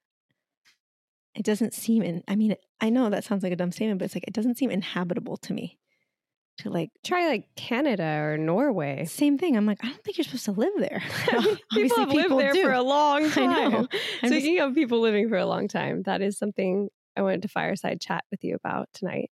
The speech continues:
Speaker 2: that we talked about is ancestors and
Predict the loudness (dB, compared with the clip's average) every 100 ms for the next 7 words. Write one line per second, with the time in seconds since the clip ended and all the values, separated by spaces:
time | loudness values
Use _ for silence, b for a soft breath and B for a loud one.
0 | -8 -6 -4 -6 -6 -4 -4 -6 -8 -2
1 | -2 -4 -12 _ _ _ _ -2 -2 0
2 | -4 -2 -2 -2 -8 -20 _ -2 0 2
3 | 0 0 -2